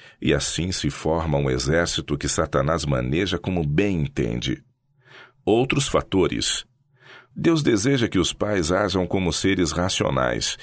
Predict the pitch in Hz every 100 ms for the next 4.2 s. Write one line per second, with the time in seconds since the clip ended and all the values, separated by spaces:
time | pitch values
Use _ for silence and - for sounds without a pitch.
0 | - - - 71 69 101 80 73 73 64
1 | 64 82 78 67 73 - - 110 98 73
2 | - 107 101 85 80 80 - 76 - 92
3 | 82 73 85 73 78 92 73 64 - 87
4 | 101 101